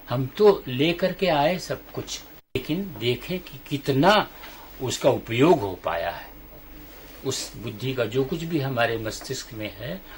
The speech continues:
उसका उपयोग क्या हो, कि, किस हद तक हो पाया है,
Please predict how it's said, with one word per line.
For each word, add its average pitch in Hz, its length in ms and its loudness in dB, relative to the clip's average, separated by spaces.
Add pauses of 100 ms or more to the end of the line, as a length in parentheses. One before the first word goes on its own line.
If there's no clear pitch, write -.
उसका 208 220 -4
उपयोग 131 540 2
क्या 92 120 -8
हो, - 120 -16 (380)
कि, 135 60 -2
किस - 480 -4
हद 123 80 0 (120)
तक 113 120 -2 (100)
हो 101 60 -6
पाया 104 320 -8
है, 165 140 -12